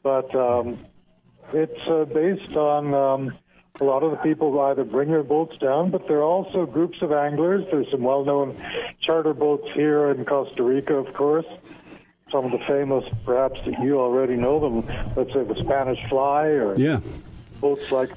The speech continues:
Speaker 2: And those, those are out of Los Sueños?
Speaker 1: And, uh, they're,
Speaker 2: The
Speaker 1: they're out of
Speaker 2: tournament?
Speaker 1: Los Sueños.
Speaker 2: Mm-hmm.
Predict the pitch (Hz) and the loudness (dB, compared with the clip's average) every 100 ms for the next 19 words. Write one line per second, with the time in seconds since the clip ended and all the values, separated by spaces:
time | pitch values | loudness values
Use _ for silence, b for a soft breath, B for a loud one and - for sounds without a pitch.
0 | - 139 160 156 185 143 151 151 143 131 | 0 4 4 2 2 4 4 4 4 4
1 | 131 123 147 143 156 170 - 147 151 - | 2 2 2 2 2 -2 -4 -4 -6 -8
2 | _ _ _ _ - _ b b b b | _ _ _ _ -20 _ b b b b
3 | - 151 151 131 160 135 143 170 170 - | 0 2 2 2 4 4 4 4 2 0
4 | 139 127 131 180 175 104 123 | -2 0 0 0 0 2 2